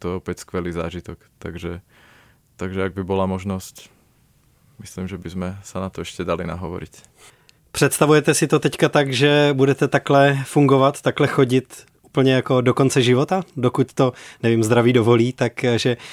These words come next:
Speaker 2: prostě zbytek života strávíte takhle, že, eh, budete vymetat <laughs> traily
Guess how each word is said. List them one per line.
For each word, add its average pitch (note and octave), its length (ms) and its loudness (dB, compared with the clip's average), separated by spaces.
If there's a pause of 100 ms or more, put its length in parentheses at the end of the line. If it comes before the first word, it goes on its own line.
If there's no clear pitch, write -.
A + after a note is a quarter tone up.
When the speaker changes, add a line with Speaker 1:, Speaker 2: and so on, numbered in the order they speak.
(400)
Speaker 2:
prostě A2+ 300 -2
zbytek A#2+ 500 0
života C3 320 2
strávíte A#2+ 500 2
takhle, A#2+ 420 -2 (160)
že, A2+ 540 -2
eh, A#2 260 -4
budete A2+ 460 -2 (460)
vymetat B2 580 2 (220)
<laughs> C3 240 -2
traily B2+ 460 4